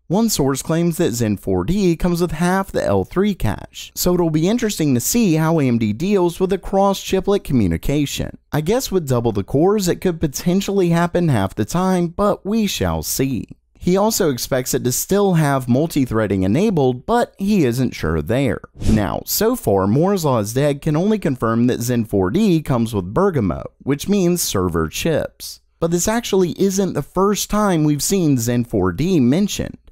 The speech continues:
A while back, we saw it in a roadmap for Strix Point, and likely Granite Ridge, but that one was edited out. Either way, Strix Point is set to be an upcoming A P U, and as you can see, it mentions Zen five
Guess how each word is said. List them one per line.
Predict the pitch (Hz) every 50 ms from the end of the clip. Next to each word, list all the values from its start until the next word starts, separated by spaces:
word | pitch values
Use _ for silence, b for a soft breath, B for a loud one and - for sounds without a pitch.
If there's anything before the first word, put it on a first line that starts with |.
| -
A | 135
while | 143 156 208 220 214 180
back, | 147 147 196 214 185 143 139 - -
we | 214 165
saw | 151 - - 208 208 214 208
it | 190 156
in | 135 127
a | 117
roadmap | 113 147 175 190 165 139 120 120 113 - -
for | 98 92
Strix | - - - 202 214 180 - -
Point, | - 101 85 - 50 - -
and | 135 143 165 175
likely | 175 208 262 247 - 180 151
Granite | 127 127 143 185 220 214 180 135
Ridge, | 80 98 107 101 110 123 135 - -
but | 180 185 170 147 - -
that | 208 202 214 208
one | - 185 190 196 202
was | 202 208 190 156
edited | 120 92 87 85 78 80 82 92
out. | 117 151 156 120 80 - - _ -
Either | 170 208 220 208 202
way, | 170 185 214 220 190 156 139 135
Strix | - - - 233 240 220 -
Point | - - 131 120 123 127 117 - -
is | 196 208 214 202 175 -
set | - - 233 233 214 -
to | - -
be | 156 156 160
an | 160 175
upcoming | 185 185 190 - - 190 196 190 185 165
A | 120 101 92
P | - -
U, | 87 87 90 117 160 160 120 - - - _ -
and | 123 123
as | 113 104 98 92
you | 98 90
can | 82 92 98
see, | - - 233 220 202 175 165 - -
it | 151 160
mentions | 131 175 196 226 247 247 196 - 180 180 190 185 160
Zen | 123 113 113 101 95 90 85
five | - - - 202 214 202 185 175 175 165